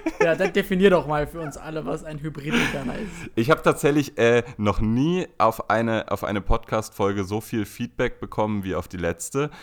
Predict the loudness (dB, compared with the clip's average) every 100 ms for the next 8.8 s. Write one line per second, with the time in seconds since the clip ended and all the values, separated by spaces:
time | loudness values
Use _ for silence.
0 | -18 -16 2 6 6 4 0 -2 2 2
1 | 4 4 4 4 0 -4 -6 -4 -6 -4
2 | -2 -2 -2 -6 -6 -12 -14 -12 -12 -2
3 | 2 4 4 0 0 2 8 6 6 2
4 | 2 0 -8 -10 0 4 4 2 -6 -8
5 | -8 -10 -10 -12 -8 -8 -10 -12 -12 -12
6 | -14 -6 4 8 10 10 8 4 2 -4
7 | -8 -8 -8 -10 -10 -10 -8 -10 -8 -8
8 | -8 -10 -12 -12 -12 -10 -10